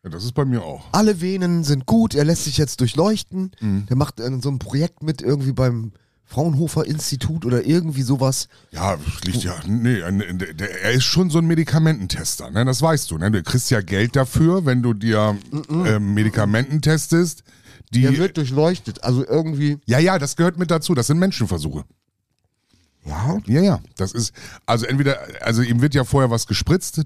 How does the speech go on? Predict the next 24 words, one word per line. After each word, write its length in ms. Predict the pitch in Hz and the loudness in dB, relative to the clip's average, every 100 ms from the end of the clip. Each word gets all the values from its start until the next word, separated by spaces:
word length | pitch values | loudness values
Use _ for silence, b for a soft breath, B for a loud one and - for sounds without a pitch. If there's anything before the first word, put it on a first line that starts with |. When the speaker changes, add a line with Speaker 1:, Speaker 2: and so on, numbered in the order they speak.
| - | 2
Speaker 1:
dementsprechend. 800 | 160 160 - 160 156 185 - - | 2 2 0 0 2 0 0 -4
Das 120 | 101 | -4
ist 180 | 110 - | -2 2
dann 140 | 110 | 2
damit 180 | 101 98 | 4 4
Speaker 2:
So 80 | 107 | 4
ein 80 | 110 | 4
Leuchtmittel? 720 | 127 185 - - 98 113 175 | 4 2 -2 -4 0 0 2
Speaker 1:
Ja, 220 | 113 107 | 2 2
so 80 | 107 | 4
ein 60 | 101 | 4
Leuchtmittel. 640 | 104 117 - 151 156 185 | 4 2 2 2 4 2
Und 160 | 113 113 | 2 0
dann 180 | 113 | 2
wirst 220 | 113 113 - | 0 0 0
du 140 | 113 | 2
ja 120 | 107 | 2
in 160 | 98 101 | 2 0
eine 60 | 95 | 0
M 140 | 95 | 0
R 80 | 90 | 0
T 160 | 123 | 0
reingefahren. 680 | 120 131 143 139 156 175 208 | 2 2 2 2 2 2 2
Speaker 2:
Mhm. 340 | 104 104 113 | 2 2 2